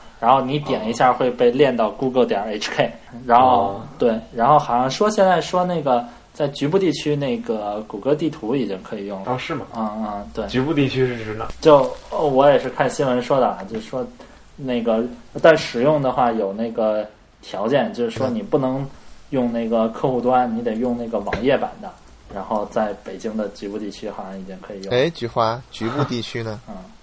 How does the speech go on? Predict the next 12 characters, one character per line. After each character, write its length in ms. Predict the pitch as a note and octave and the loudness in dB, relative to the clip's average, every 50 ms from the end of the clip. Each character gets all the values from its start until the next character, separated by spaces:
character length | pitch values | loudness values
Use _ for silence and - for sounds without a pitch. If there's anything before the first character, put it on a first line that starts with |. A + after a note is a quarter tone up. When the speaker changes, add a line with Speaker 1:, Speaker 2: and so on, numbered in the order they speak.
| - - - - - - - - - F3+ - - - | -20 -20 -20 -20 -20 -20 -20 -20 -20 -20 -20 -18 -16
Speaker 2:
我 60 | - | -12
们 60 | A2 A2+ | -4 2
学 100 | B2 C3+ | 4 6
校 160 | D3+ D#3 C#3+ | 6 6 6
之 160 | C#3 D#3 D3+ | 4 0 -2
前 240 | D3 - A#2+ A#2+ B2+ | 0 0 0 0 2
那 160 | C#3+ C#3 B2+ | 0 0 2
个 180 | A#2 A#2 A2 G#2+ | 2 2 2 2
开 260 | - - - - C3+ C#3 | 0 0 4 6 6 6
了， 100 | C3+ B2 A#2 A2+ B2 A#2+ - - - | 6 6 4 2 0 -2 -8 -14 -6
就 180 | - C3 B2 A#2+ | 0 2 4 4
是 240 | A#2 A2+ A2+ A2+ | 6 4 2 0